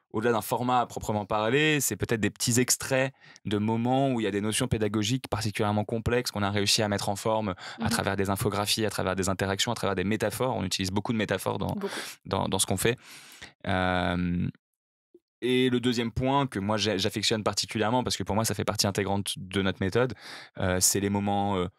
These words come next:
Speaker 1: euh, joke, les moments de référence pop culture, euh, les moments
Speaker 2: L'émotion.
Speaker 1: Ouais, en fait, les moments, des moments d'émotion, quoi. Les moments où on est surpris, où on est pris à contre-pied. Euh, on a créé, par exemple, pour un, un des cours,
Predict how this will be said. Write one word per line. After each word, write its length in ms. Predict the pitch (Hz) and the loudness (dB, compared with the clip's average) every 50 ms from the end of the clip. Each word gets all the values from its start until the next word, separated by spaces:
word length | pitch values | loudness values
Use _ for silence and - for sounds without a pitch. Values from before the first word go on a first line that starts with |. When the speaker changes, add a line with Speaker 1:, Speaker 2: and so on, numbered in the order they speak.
| _ _ - 92 | _ _ -2 -2
Speaker 1:
euh, 100 | 92 95 95 | 0 0 0
joke, 440 | 98 113 113 120 123 120 - - | 0 0 2 2 0 0 -2 -4
les 80 | - 92 | -4 -2
moments 220 | 98 95 98 98 | 0 0 0 0
de 60 | 95 92 | 0 0
référence 420 | 95 95 - 95 92 98 98 - | -2 0 0 0 0 0 0 0
pop 180 | - 101 90 - | -2 -4 -4 -2
culture, 600 | - 104 98 - - 117 113 117 117 113 110 - - - - - - - _ - | -2 -2 -2 -2 -2 0 0 2 0 0 -2 -4 -10 -16 -16 -16 -16 -16 _ -4
euh, 480 | 107 101 92 95 92 92 95 92 92 98 | -2 0 0 2 2 0 0 0 0 0
les 160 | 101 104 104 104 | 0 2 2 2
moments 160 | 104 107 - | 2 2 2
Speaker 2:
L'émotion. 400 | 107 110 107 107 104 104 127 - _ - - - - - - _ - | 2 2 4 4 2 2 0 -4 _ -16 -18 -18 -18 -20 -20 _ -6
Speaker 1:
Ouais, 260 | 107 135 170 196 156 110 | -2 0 0 2 0 0
en 80 | 95 | -2
fait, 140 | 92 120 - | -2 -2 -2
les 80 | 110 101 | 0 0
moments, 360 | 104 101 107 107 104 101 98 | 0 2 2 2 2 0 0
des 80 | 95 98 | 0 0
moments 180 | 98 98 104 | 0 0 0
d'émotion, 480 | 104 107 107 113 113 - - 147 147 143 | 0 0 0 0 0 0 0 -2 -2 -2
quoi. 220 | - 107 95 95 | -2 -2 0 0
Les 80 | 95 95 | 0 0
moments 260 | 95 98 104 117 117 | 0 0 0 0 0
où 60 | 117 | 0
on 120 | 107 98 98 | 0 0 0
est 60 | 95 | 0
surpris, 720 | 90 - 98 - - - - 120 120 123 123 120 123 123 | -2 -2 -4 -6 -6 -4 -2 0 0 2 2 2 2 2
où 80 | 117 104 | 0 0
on 160 | 98 98 95 | 0 0 0
est 80 | 98 92 | 0 -2
pris 160 | - - 104 | -2 -2 -2
à 60 | 98 | -2
contre-pied. 680 | - 104 92 - 101 98 - - 110 110 113 120 123 - _ - - - - _ - | -2 -2 -2 -2 -2 -2 -2 -2 0 0 0 0 -2 -4 _ -18 -20 -20 -16 _ -4
Euh, 220 | 98 95 92 90 90 - | -2 -2 -2 -2 -2 -2
on 140 | 107 110 | -2 0
a 80 | 110 107 | 0 0
créé, 240 | - - 120 123 127 | -2 0 0 0 0
par 140 | - 104 95 | 0 -2 0
exemple, 280 | 95 98 120 123 - | 0 0 0 0 0
pour 160 | - 101 95 | -2 0 0
un, 140 | 95 98 95 - | 0 0 0 0
un 140 | - 104 | 0 0
des 80 | 101 95 | 0 0
cours, 300 | - - 120 127 139 | 0 0 0 0 0